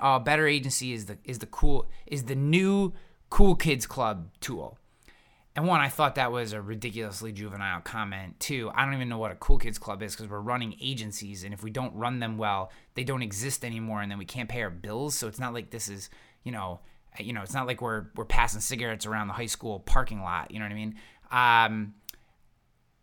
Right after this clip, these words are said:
and third, that mentality is a very scarcity-based mentality. Um, you know, there's, <laughs> there's, there's no clubs. You, you, you use the tools that are gonna get you to where you need to be.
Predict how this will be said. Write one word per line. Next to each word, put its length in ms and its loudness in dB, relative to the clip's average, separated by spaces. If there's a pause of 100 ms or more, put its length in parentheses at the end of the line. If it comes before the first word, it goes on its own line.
(180)
and 140 -6
third, 640 4
that 300 8
mentality 800 2
is 140 -8
a 40 -8
very 460 -4
scarcity-based 1800 -4
mentality. 840 -4 (380)
Um, 840 0 (720)
you 120 -6
know, 240 -6 (160)
there's, 560 2 (340)
<laughs> 360 -20
there's, 500 0
there's 160 -2
no 120 2
clubs. 640 -4 (560)
You, 260 -4
you, 280 -4
you 300 -4
use 340 2
the 80 2
tools 400 4
that 100 -2
are 40 -2
gonna 140 -4
get 280 -4
you 80 -6
to 60 -6
where 180 -2
you 140 -2
need 220 -6
to 60 -10
be. 280 -10